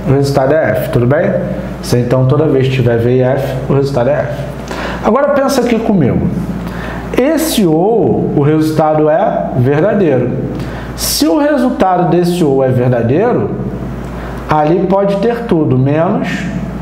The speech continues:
tudo F é F, concorda? Por quê? Pro ou dar verdadeiro, você não pode ter tudo F, beleza? E aqui, ó, eu tenho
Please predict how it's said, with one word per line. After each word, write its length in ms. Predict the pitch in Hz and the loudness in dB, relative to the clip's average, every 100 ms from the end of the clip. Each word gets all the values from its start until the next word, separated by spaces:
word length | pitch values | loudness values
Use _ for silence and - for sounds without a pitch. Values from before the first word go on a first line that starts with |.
| - - - - - - | -10 -10 -10 -10 -8 0
tudo 260 | 170 180 | 2 2
F 280 | 147 135 131 | 2 0 0
é 180 | 180 113 | 0 0
F, 160 | - - | -2 -2
concorda? 540 | 123 120 160 120 107 - - - | 0 2 2 2 -2 -4 -6 -2
Por 140 | 214 | -2
quê? 280 | 151 107 - - - - - - - - | 0 0 -2 -6 -8 -8 -10 -10 -10 -6
Pro 140 | - 160 | 0 2
ou 260 | 160 226 | 2 2
dar 140 | 254 214 | 2 2
verdadeiro, 600 | 165 160 147 120 160 208 | 2 2 2 2 2 2
você 220 | 202 190 | 0 0
não 140 | 190 | 0
pode 300 | 185 190 208 | 0 0 0
ter 140 | 196 131 | 0 0
tudo 240 | 131 110 | 0 0
F, 320 | 92 82 - - - - | -2 -4 -6 -8 -6 0
beleza? 500 | 117 170 208 - - - - - - - - - - - | 2 2 2 -2 -4 -6 -8 -8 -10 -10 -8 -8 -6 0
E 120 | 208 | 2
aqui, 460 | 208 - - 226 254 | 2 0 0 2 2
ó, 380 | 180 117 - - | 2 2 0 0
eu 260 | 175 175 | 2 2
tenho 340 | 175 180 185 | 2 2 2